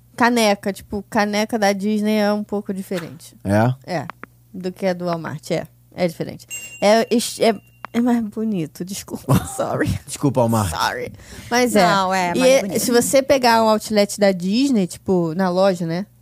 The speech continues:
Speaker 1: Cara, a galera tava comprando por um dólar. Tinha uma caneca da Disney, da Alice, maravilhosa. Um dólar. Tinha uma de sete dólares.
Speaker 3: Tem muita caneca de
Speaker 1: Cara,
Speaker 3: sete dólares. No
Speaker 1: eu
Speaker 3: outlet
Speaker 1: acho
Speaker 3: é
Speaker 1: que outlet da Disney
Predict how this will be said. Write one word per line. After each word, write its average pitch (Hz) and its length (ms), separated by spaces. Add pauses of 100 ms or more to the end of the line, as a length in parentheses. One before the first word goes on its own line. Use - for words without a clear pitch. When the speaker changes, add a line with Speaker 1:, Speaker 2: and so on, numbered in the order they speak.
(680)
Speaker 1:
Cara, 208 340 (420)
a 160 60
galera 180 420
tava 196 220
comprando 185 720 (160)
por 175 160
um 180 160
dólar. 175 380 (520)
Tinha - 180
uma 208 140
caneca 170 440
da 180 120
Disney, 160 360
da 170 120
Alice, 175 400
maravilhosa. 180 600 (160)
Um 240 240
dólar. 170 400 (240)
Tinha 214 380 (100)
uma 214 220
de 196 100
sete 202 480
dólares. 180 680 (120)
Speaker 3:
Tem 285 100
muita 240 240
caneca 220 300
de 190 80
Speaker 1:
Cara, 262 140 (140)
Speaker 3:
sete 180 80
dólares. 175 220
No 175 360
Speaker 1:
eu 240 160
Speaker 3:
outlet 254 100
Speaker 1:
acho 226 140
Speaker 3:
é 185 60
Speaker 1:
que 185 200
outlet 214 580
da 240 120
Disney 202 560